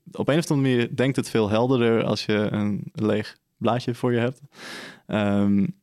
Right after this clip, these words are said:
en op een gegeven moment heb je dan soms het moment dat je denkt, dit, dit is eigenlijk best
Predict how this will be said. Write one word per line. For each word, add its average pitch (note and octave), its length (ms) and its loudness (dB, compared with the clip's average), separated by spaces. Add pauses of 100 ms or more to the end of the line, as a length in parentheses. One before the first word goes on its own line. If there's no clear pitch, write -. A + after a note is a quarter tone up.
(340)
en G#2 500 2 (380)
op A2+ 120 -2
een - 60 -6
gegeven - 80 0
moment B2+ 160 2
heb A#2+ 140 0
je C#3 60 0
dan A#2 180 2
soms A#2 240 0
het A#2 120 0
moment A#2 300 4
dat A2+ 80 2
je A2 60 2
denkt, A2+ 220 0
dit, A#2 260 -2 (140)
dit A#2+ 180 -2
is - 80 -6
eigenlijk G#2+ 300 -8
best - 180 -8